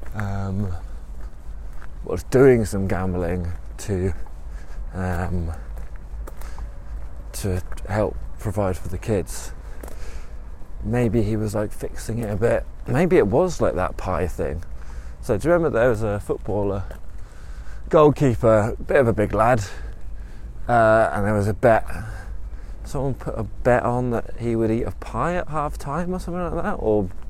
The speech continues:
in the stands, and then he did eat a pie. Then he got in trouble.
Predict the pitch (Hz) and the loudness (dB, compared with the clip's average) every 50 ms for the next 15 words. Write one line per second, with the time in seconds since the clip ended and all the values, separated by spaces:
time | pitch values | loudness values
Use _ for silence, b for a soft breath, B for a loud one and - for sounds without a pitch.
0 | - - 117 120 120 107 - - - 101 139 139 143 160 143 156 147 123 101 98 | -6 -4 -2 -2 0 -2 -2 -2 -2 0 0 0 0 -2 -2 0 0 0 0 0
1 | 104 - - - - 131 151 143 135 - - - - 170 165 156 165 175 175 165 | -2 0 2 2 2 4 4 2 0 -2 -2 -2 -2 -2 0 0 -2 -4 -4 -6
2 | - B B B B B B B B B B B B B - - - - 131 127 | -8 B B B B B B B B B B B B B -6 -6 -4 -4 -2 0
3 | 123 113 98 92 95 - - 127 135 151 147 180 175 180 | 0 0 0 0 -2 -2 -2 -2 -2 -2 -2 -2 -4 -6